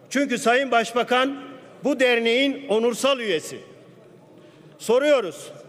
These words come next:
bu durumdan Başbakan Sayın Binali Yıldırım'ın haberi var mıdır? Yoksa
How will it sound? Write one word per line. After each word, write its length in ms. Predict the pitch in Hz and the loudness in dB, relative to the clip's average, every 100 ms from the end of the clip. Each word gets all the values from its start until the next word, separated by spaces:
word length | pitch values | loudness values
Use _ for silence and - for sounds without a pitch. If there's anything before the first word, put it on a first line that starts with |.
| - - - - | -20 -20 -20 -6
bu 160 | 233 285 | -2 0
durumdan 560 | 277 262 247 254 233 - - - - - - - | 2 2 2 2 0 -4 -12 -20 -20 -20 -6 0
Başbakan 640 | 254 - 247 240 240 180 | 0 0 -2 2 0 0
Sayın 500 | - 233 254 240 202 | -2 0 2 0 -2
Binali 320 | 254 247 226 | 0 2 0
Yıldırım'ın 580 | 220 262 214 214 208 190 | 0 0 0 0 0 0
haberi 400 | 180 247 226 262 | 0 2 2 4
var 160 | 247 220 | 2 2
mıdır? 260 | 180 135 - - - - - - - - - | -4 -10 -12 -20 -20 -20 -20 -20 -20 -20 -6
Yoksa 540 | 156 269 - 226 214 | 2 2 2 0 0